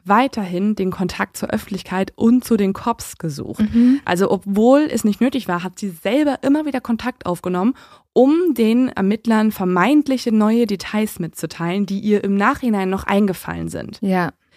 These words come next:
Speaker 1: Das, das befeuert ja nochmal die Suche auch nach den Täterinnen. Also sie wollte scheinbar weiter diese Spielchen spielen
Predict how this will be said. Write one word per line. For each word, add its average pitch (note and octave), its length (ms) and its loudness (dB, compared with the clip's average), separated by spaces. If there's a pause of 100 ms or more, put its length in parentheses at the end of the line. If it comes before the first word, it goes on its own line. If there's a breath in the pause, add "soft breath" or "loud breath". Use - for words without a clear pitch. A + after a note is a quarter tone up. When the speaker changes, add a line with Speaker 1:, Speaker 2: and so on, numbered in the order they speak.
(200 soft breath)
Speaker 1:
Das, G3+ 240 -2
das A3 180 0
befeuert C4 640 0
ja A#3 100 2
nochmal A3+ 320 2
die G#3 140 -2
Suche A3 400 -2
auch F#3+ 140 -2
nach F#3 180 -6
den F#3 140 -8
Täterinnen. E3 540 -2
Also F3 220 -2 (340 loud breath)
sie F3+ 200 -6
wollte D4+ 300 2
scheinbar C#4 480 2
weiter B3 240 -2
diese A#3+ 160 0
Spielchen A3+ 560 0
spielen F3+ 420 -4